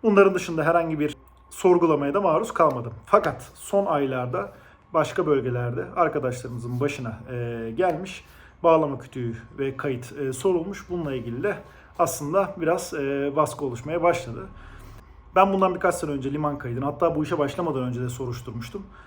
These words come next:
E, gerek var mı diye. Bana o zaman gerek yok denmişti. Artık doğrudur yanlıştır bilmiyorum ama o zaman böyle dendiği için ben de herhangi bir zorunluluk bulunmuyor diye düşündüğümden dolayı yaptırmadım.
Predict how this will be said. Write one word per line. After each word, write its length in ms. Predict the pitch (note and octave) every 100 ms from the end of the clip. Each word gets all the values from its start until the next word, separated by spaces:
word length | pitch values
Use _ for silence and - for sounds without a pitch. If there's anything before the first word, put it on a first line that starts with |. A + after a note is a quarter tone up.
| - -
E, 200 | C#3 C3+
gerek 320 | C3 F3 F3+
var 160 | F#3 D3+
mı 100 | B2
diye. 160 | A#2 B3+
Bana 140 | C4
o 60 | F3+
zaman 280 | E3 C#4
gerek 240 | B3 A#3+ A#3
yok 200 | A3+ -
denmişti. 380 | A2+ A2+ - -
Artık 240 | D#3 -
doğrudur 280 | F#3 D3+ D3+
yanlıştır 460 | D3+ C#3 - D3
bilmiyorum 280 | D3 B2+ B2
ama 180 | A3+ E3
o 120 | G3
zaman 300 | F3 E3+ E3+ E3+ F3+
böyle 220 | E3+ E3
dendiği 300 | D#3+ D3 A#2+
için 180 | F3+ F3
ben 180 | E3
de 100 | D#3+
herhangi 280 | D3+ D#3+ D#3+
bir 40 | D3+
zorunluluk 480 | D3 D3+ D#3 C#3+
bulunmuyor 420 | D#3 D#3+ C3+ B2 A#2+
diye 140 | B2
düşündüğümden 480 | - D3+ C3 B2+ A#2+
dolayı 220 | - C#4
yaptırmadım. 560 | G3 - D3 A2+ -